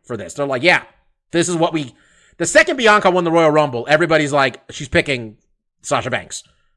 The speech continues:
That is what we want to see." And Sasha Banks is my favorite female wrestler, maybe my favorite wrestler. Well, her and Hangman Page are my two favorite wrestlers right now. I think she's the best female wrestler because everybody's best match is with her.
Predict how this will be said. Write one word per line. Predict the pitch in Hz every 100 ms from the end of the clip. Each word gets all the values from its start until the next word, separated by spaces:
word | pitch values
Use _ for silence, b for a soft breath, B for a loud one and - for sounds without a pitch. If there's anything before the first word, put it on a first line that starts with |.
| _
That | 143 143
is | 120
what | 143 165
we | 170
want | 147 139
to | 135
see." | 131 90 _ b b b b b b
And | 135 143 139 127
Sasha | - 180 185
Banks | 175 151
is |
my | 151
favorite | 143 160 147
female | 156 147 139
wrestler, | 135 127 143 131 127 _ - - _ _ _ -
maybe | 123 147
my | 143 131
favorite | 143 135
wrestler. | 127 123 -
Well, | 151 156 151
her | - 196
and | 160
Hangman | 156 139 131
Page | 131 120
are | 110
my | 110
two | 117
favorite | 120 107
wrestlers | 107 107 98
right | 101
now. | 98 95 _ b b b b b b -
I | 165
think | 175 185 -
she's | 180 151
the |
best | 143 147 139
female | 147 139 135
wrestler | 131 123 143
because | 127 123 135 117 -
everybody's | 143 143 143 143 131
best | 131 123
match | 127 117 120
is | 101
with | 104
her. | 90